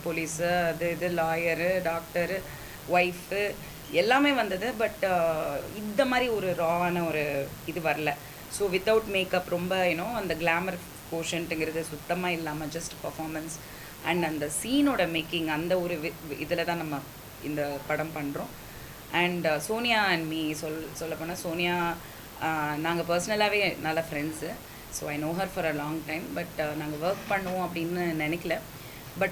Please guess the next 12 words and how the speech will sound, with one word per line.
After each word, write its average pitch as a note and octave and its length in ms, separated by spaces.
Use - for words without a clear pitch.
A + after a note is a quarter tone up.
காம்பினேஷனே C4 720
கொஞ்சம் G3 260
டிஃப்ரெண்ட்டான G#3+ 540
காம்பினேஷனா E3+ 540
இருந்துச்சு D3 360
எனக்கு. C#3+ 340
ஆ, D3+ 340
and E3+ 180
I D#3+ 200
should G#3 200
appreciate F3+ 440
many G3 260